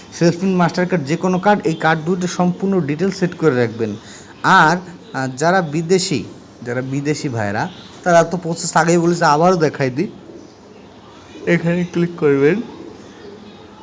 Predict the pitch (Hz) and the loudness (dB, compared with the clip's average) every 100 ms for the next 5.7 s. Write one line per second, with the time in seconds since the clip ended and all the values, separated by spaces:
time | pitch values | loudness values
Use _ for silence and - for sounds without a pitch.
0 | - - 190 185 180 180 160 160 147 143 | -18 2 4 6 2 -2 -2 -4 0 0
1 | 127 202 247 - - - - 147 175 175 | 2 0 -2 -14 -20 -20 -8 0 2 2
2 | 165 165 175 175 165 160 151 160 151 180 | 0 -2 -2 0 0 0 -2 -4 -6 -6
3 | 170 156 160 131 135 143 135 110 82 127 | -2 -2 0 2 2 2 2 2 0 -2
4 | 156 143 151 143 139 131 113 - - - | -2 0 2 2 2 2 0 -14 -20 -20
5 | - - 156 156 151 160 | -20 -4 2 4 4 2